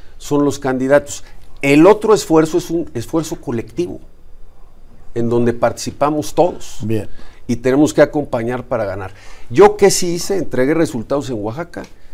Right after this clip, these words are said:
Speaker 1: el estado que más creció el país, por primera vez en la historia, Oaxaca, el estado que más disminuyó la pobreza, de acuerdo con Eval, este, Oaxaca, un estado seguro, y aparte un estado sin problemas de
Speaker 2: Sí.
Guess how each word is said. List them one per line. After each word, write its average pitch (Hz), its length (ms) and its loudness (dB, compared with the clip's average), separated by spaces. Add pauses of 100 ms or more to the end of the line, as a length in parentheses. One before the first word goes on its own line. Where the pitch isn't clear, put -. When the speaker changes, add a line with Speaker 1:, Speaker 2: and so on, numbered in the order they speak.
(140)
Speaker 1:
el 113 100 -4
estado 147 300 0
que 131 80 -6
más 131 240 -2
creció 120 300 -6
el 131 80 -6
país, 139 260 -4
por 117 160 -12
primera 113 220 -6
vez 131 140 -6
en 117 80 -6
la - 40 -6
historia, 117 320 0
Oaxaca, - 480 4 (460)
el 110 120 -2
estado 127 300 2
que 117 80 -6
más 127 220 2
disminuyó 113 460 0
la 123 160 0
pobreza, 139 580 -2
de 110 80 -4
acuerdo 117 320 0
con 101 240 -4
Eval, 127 320 -6 (520)
este, 104 380 -2
Oaxaca, 104 640 -2 (680)
un 147 140 4
estado 156 320 2
seguro, 175 500 0 (640)
y 123 80 0
aparte 170 380 4
un 175 80 2
estado 170 360 0
sin 135 220 -6
problemas 143 840 -4
de 117 280 2
Speaker 2:
Sí. 113 40 0